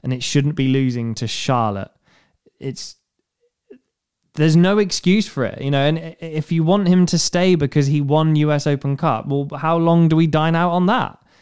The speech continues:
You know, that, like you said before, you're bang on, bang, bang on. There's, there's no sentiment in football. It's a results business. You're being paid to win games. So I'm sorry, but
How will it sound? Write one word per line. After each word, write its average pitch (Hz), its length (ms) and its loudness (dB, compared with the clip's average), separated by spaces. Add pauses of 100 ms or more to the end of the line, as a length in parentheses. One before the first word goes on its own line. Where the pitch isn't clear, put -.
You 143 100 -2
know, 151 100 0
that, 160 180 -4
like 165 240 -2
you 175 120 0
said 147 220 -4
before, 120 360 -4
you're 120 140 -2
bang 143 260 0
on, 117 140 -4
bang, 135 440 -4 (340)
bang 135 180 -6
on. 107 220 -6
There's, 110 200 -8
there's 123 220 -8
no 135 200 -2
sentiment 131 440 -2
in 107 100 -4
football. - 460 -10 (640)
It's - 120 -8
a 143 60 2
results 156 380 0
business. 110 400 -4
You're 135 100 -4
being 156 240 -2
paid 151 420 -2 (200)
to 135 100 -4
win 139 240 0
games. 110 500 -6
So 117 400 -4 (2500)
I'm 147 260 2
sorry, 101 320 -2
but - 300 -8